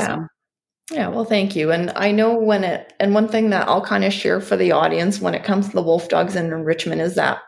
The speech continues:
we have to keep in mind that especially the high content wolf dogs, they're such intellectual animals.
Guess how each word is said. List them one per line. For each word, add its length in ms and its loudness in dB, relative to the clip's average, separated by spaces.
we 160 0
have 140 0
to 80 -4
keep 240 -8
in 120 -2
mind 320 -2
that 120 0
especially 340 0
the 100 0
high 220 0
content 460 -4
wolf 180 0
dogs, 300 -2
they're 100 -2
such 540 -2
intellectual 720 0
animals. 560 -4